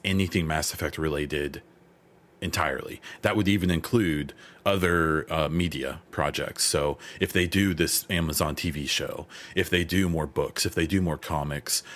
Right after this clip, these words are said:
um, I would imagine that they're actually the ones in charge of that. And say what you will of Mass Effect three, the cinematic side of that game was pretty damn good.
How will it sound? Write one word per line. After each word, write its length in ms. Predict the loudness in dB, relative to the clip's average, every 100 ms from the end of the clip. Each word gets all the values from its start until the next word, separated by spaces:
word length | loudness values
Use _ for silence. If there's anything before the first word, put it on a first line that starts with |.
| -12 0
um, 260 | 2 2
I 100 | 2
would 120 | 2
imagine 420 | 2 2 2 0 0
that 240 | -2 -2
they're 240 | 0 2 2
actually 300 | 2 0 0
the 80 |
ones 220 | 0 -2 -2
in 80 |
charge 300 | -2 0 0
of 100 | -2
that. 240 | -2 -2 -2 -4 -16 -4
And 240 | 2 2 2
say 240 | 2 2
what 200 | 2 2
you 140 | 2
will 460 | 2 2 4 2 0
of 140 | -2
Mass 260 | -2 -2 -2
Effect 260 | 0 -2 2
three, 300 | 0 0 -6 -8 _ _ _ -20 -20 -20 -20 -20 -20 -20 -20 -8
the 120 | -2
cinematic 720 | 2 4 4 4 4 2 2
side 220 | 2 2 2
of 80 |
that 160 | 2 0
game 160 | 0 -6
was 140 | -6
pretty 320 | -4 -6 -4
damn 280 | 0 2 4
good. 440 | 2 2 0 -8